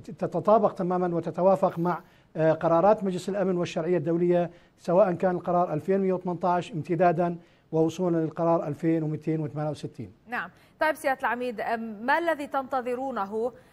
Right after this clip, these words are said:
Speaker 2: آه، يعني حقيقة بظل كل الوقائع والمؤشرات ومن خلال أيضًا ما سبق وحدث، آه، فيما يتعلق بالحل، آه،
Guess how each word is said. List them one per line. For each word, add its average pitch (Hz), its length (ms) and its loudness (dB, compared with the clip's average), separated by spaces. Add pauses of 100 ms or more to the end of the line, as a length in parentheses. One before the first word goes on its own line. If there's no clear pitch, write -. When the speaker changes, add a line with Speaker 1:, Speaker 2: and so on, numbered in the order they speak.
(160)
Speaker 2:
آه، 196 360 -4 (500)
يعني 254 460 -2
حقيقة 285 640 -4
بظل 262 320 -2
كل 294 240 -4
الوقائع 240 540 0
والمؤشرات 220 840 -2
ومن 269 760 -2
خلال 262 400 -2
أيضًا 254 320 -4
ما 240 220 -2
سبق 247 400 -2 (460)
وحدث، 220 560 0 (520)
آه، 208 60 -2
فيما 262 280 -4
يتعلق 247 340 -4
بالحل، 240 440 -4
آه، 190 600 -2